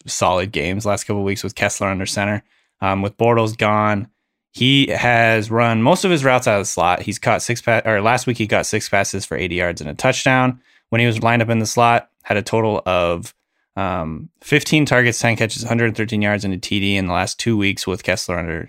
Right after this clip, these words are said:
under center. And so, um, I don't know. I guess Westbrook to me has, has passed up Moncrief as the, the guy that you could potentially start in that, <laughs> in that Jaguars offense. And I'm,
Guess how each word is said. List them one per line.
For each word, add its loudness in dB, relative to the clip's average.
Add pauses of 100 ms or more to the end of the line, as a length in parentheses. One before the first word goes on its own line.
under -8
center. -4
And -8
so, -2 (420)
um, -4 (800)
I 0
don't 2
know. 4
I 4
guess 0
Westbrook 2 (160)
to -2
me 4
has, 0
has -2
passed 0
up 2
Moncrief 0
as -2
the, -8 (180)
the -4 (580)
guy 4
that 2
you 2
could -2
potentially 0
start 2
in -2
that, 2 (180)
<laughs> -10
in 2
that 2
Jaguars 2
offense. 0
And 2
I'm, -2